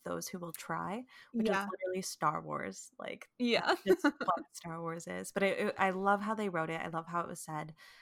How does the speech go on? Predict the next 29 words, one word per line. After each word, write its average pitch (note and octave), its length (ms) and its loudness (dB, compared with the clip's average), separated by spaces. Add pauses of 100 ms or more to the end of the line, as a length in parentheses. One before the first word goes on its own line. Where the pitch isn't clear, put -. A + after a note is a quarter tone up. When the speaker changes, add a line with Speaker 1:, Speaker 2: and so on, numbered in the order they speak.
(200)
Speaker 1:
Um, F3 640 2 (400)
I G3 60 0
just F#3 140 -6
thought F#3 140 -2
that A3 100 0
was - 120 -6
so E3+ 200 -2
good. D#3 380 -6 (760)
And F3 500 -6 (760)
yeah, G#3 340 4
they G3 140 2
will G3 240 2
try, F3+ 560 -4 (220)
and A3 140 2
sometimes G#3 520 0
they'll F3 140 -6
succeed, E3+ 600 -10
but - 140 -10
not F3 220 4
back B3+ 280 2
then. G#3 360 -4
Not F3 240 0
when - 120 -8
they F#3+ 140 -4
were G#3 100 -4
super A#3+ 220 4
Speaker 2:
No. E4 200 2
<laughs> - 240 -8
Speaker 1:
powerful. C#4 220 -4